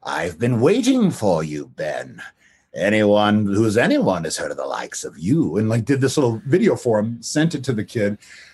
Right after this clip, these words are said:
And then, of course, they send a picture back, and the kid's sitting there with his controller, and the Duke is on the screen, and he's super stoked.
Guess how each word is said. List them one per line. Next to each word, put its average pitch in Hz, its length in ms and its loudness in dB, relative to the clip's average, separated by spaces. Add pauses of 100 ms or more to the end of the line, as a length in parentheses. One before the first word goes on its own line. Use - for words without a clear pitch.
(120)
And 139 160 0
then, 139 120 4
of 131 100 0
course, 147 220 2
they 135 80 2
send 127 240 0
a 113 40 0
picture 127 300 -2
back, 123 260 2
and 107 80 0
the 101 60 0
kid's 113 240 -2
sitting - 240 -4
there 113 200 0
with 104 160 0
his 101 160 -2
controller, 113 560 2
and 95 140 0
the 92 60 -4
Duke 113 300 2
is 113 100 0
on 110 160 4
the 101 60 2
screen, 113 460 0
and 95 80 0
he's 87 160 -4
super - 240 0
stoked. 117 460 0